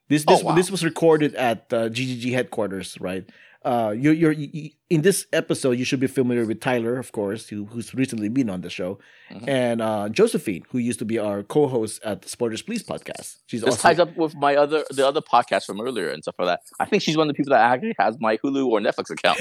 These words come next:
Speaker 2: <laughs> All
Speaker 1: So there
Speaker 2: ties
Speaker 1: we go.
Speaker 2: together.
Speaker 1: Yeah. So, so in, on this,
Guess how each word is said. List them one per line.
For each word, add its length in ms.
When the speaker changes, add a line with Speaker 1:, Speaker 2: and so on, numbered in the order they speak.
Speaker 2:
<laughs> 560
All 200
Speaker 1:
So 40
there 80
Speaker 2:
ties 200
Speaker 1:
we 60
go. 60
Speaker 2:
together. 160
Speaker 1:
Yeah. 320
So, 280
so 220
in, 320
on 140
this, 200